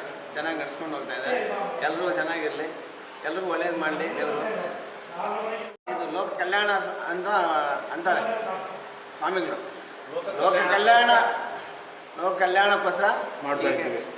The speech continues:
Speaker 1: ಕಲ್ಯಾಣ ಮಾಡ್ತಾ ಇದ್ದೀವಿ. ಆ, ಹಾಗೆ ನಮ್ಮ, ನಮ್ಮೂರಿಗೂ ಒಳ್ಳೇದಾಗಲಿ, ಎಲ್ಲ ಭಕ್ತಾದಿಗಳು ಎಲ್ರಿಗೂ ಒಳ್ಳೇದಾಗಲಿ, ಮಳೆ ಬೆಳೆಗಳಾಗಿ, ಆ, ಜ-, ಜನ, ಜನ ಜಾನುವಾರುಗಳೆಲ್ಲ ಸ-, ಸಮೃದ್ಧಿಯಾಗಿರಲಿ ಅಂತ ಎಲ್ಲರೂ, ಎಲ್ಲರಲ್ಲಿ ಭಗವಂತನ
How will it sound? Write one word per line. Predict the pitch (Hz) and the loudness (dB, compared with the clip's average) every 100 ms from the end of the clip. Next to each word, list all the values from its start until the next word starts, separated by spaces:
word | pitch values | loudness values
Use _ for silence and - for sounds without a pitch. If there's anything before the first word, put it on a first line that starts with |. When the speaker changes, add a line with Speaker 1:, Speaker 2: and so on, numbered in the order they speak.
| - | -2
Speaker 1:
ಕಲ್ಯಾಣ | 170 190 | 2 4
ಮಾಡ್ತಾ | 175 160 160 156 | 4 2 2 0
ಇದ್ದೀವಿ. | 151 170 208 - - - - - - | 2 0 -2 -4 -8 -12 -14 -14 -6
ಆ, | 165 180 175 151 | 0 2 4 2
ಹಾಗೆ | 170 - 247 277 | 0 0 2 4
ನಮ್ಮ, | 240 247 | 4 4
ನಮ್ಮೂರಿಗೂ | 220 226 247 269 269 | 4 6 6 8 10
ಒಳ್ಳೇದಾಗಲಿ, | 254 220 226 226 202 190 220 220 - - - - - - | 10 8 8 8 6 4 2 -2 -6 -10 -12 -14 -14 -4
ಎಲ್ಲ | 160 202 220 190 185 185 175 | 0 6 6 8 6 2 0
ಭಕ್ತಾದಿಗಳು | 165 240 240 233 220 | 2 6 8 8 6
ಎಲ್ರಿಗೂ | 208 226 240 247 | 4 4 6 6
ಒಳ್ಳೇದಾಗಲಿ, | 214 208 196 180 185 190 190 165 | 8 8 8 6 4 2 2 2
ಮಳೆ | 196 202 | 4 4
ಬೆಳೆಗಳಾಗಿ, | 180 180 170 165 165 175 175 175 - - - | 6 4 4 4 2 -2 -4 -6 -8 -10 -6
ಆ, | 160 160 143 - - - | -2 0 0 -4 -8 -4
ಜ-, | 160 156 | -2 -2
ಜನ, | 156 165 160 151 - - | 0 2 2 0 -2 -4
ಜನ | 151 165 | -2 0
ಜಾನುವಾರುಗಳೆಲ್ಲ | 143 151 165 160 160 147 147 | 2 2 2 2 0 0 -2
ಸ-, | - - - - | -4 -6 -6 -4
ಸಮೃದ್ಧಿಯಾಗಿರಲಿ | 170 185 175 165 147 143 156 - - - - - - - - | -2 0 2 2 0 -2 -4 -6 -8 -10 -14 -14 -14 -12 -8
ಅಂತ | 165 160 | -4 0
ಎಲ್ಲರೂ, | 147 160 175 180 | 2 2 0 0
ಎಲ್ಲರಲ್ಲಿ | 165 170 185 165 143 135 135 | 0 2 2 2 0 -2 -4
ಭಗವಂತನ | 156 175 175 | -2 0 -2